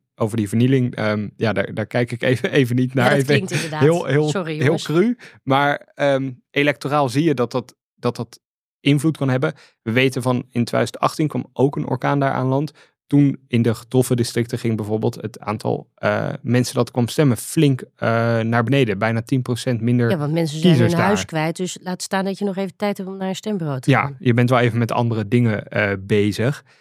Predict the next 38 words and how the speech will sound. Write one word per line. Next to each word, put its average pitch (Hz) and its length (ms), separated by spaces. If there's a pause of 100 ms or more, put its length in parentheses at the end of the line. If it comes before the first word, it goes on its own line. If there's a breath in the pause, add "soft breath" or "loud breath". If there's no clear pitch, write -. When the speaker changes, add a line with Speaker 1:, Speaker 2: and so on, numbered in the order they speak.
(180 soft breath)
Speaker 1:
Ehm, 120 300 (140)
en 151 140
ook 139 160
de, 123 280 (100)
de 117 400 (300)
reactie 120 680
uiteindelijk 110 400
van 120 100
de - 80
overheid. 107 440
En 104 80
daar 110 160
is 104 80
ook 104 180 (140)
veel 117 240
om 107 160 (180)
te 113 120
doen. 123 360 (320 loud breath)
Ehm, 113 480 (180)
je 110 140
hebt 123 160
in, 123 180
in, 117 400
eh, 107 320
Amerika 123 480
heb 117 120
je, - 300
heb 107 160
je 107 100
fema, 160 640
dat 131 160
is 113 140
de 110 240
Federal 139 440
Emergency 131 760 (440 soft breath)
eh, 123 380
Management 135 800
Agency, 156 760